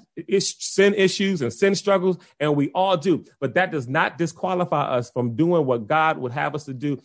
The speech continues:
And we, and it's simple here at Impact. It says in Second Corinthians that God has given us the ministry of reconciliation the same way he did with Jesus,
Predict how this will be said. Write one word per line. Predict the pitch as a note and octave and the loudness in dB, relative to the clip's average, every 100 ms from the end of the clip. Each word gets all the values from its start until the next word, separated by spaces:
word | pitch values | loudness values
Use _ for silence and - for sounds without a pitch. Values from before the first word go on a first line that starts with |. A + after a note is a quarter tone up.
| _ | _
And | C#3 C3 | -2 2
we, | G#3+ | 2
and | A3 | 0
it's | D3+ E3+ E3 E3 | -2 0 -2 0
simple | A3+ G3 | 0 2
here | E3+ | 2
at | C#3+ | 2
Impact. | C#3+ C3+ C#3 G#2 _ | 0 -2 -4 -6 _
It | - C3 | -4 0
says | F#3+ F#3 | 2 2
in | F3 | 0
Second | F#3 E3 | -2 -4
Corinthians | D#3+ E3 F3 C3+ A2 | -4 -4 -4 -4 -4
that | G#2+ A2 | -2 -2
God | F#2+ D3+ E3 | -2 -2 -2
has | C3 | -4
given | D3 C3 C3 | -2 -2 -2
us | D3+ E3+ - | -2 -2 0
the | D3 | 0
ministry | C#3 C#3 - A2+ | 0 0 -2 -2
of | G#2 | -2
reconciliation | C#3+ D#3 D3 E3 C#3+ A#2 A2+ G#2 | -2 -4 -4 -2 -2 -2 -4 -8
the | |
same | G2 B2+ C3+ | -6 -2 0
way | D3+ | 0
he | D3 D3 | -2 -2
did | D#3 D#3+ | -4 -4
with | C#3 | -6
Jesus, | D3+ F3+ B2+ A2+ | -2 -2 -2 -6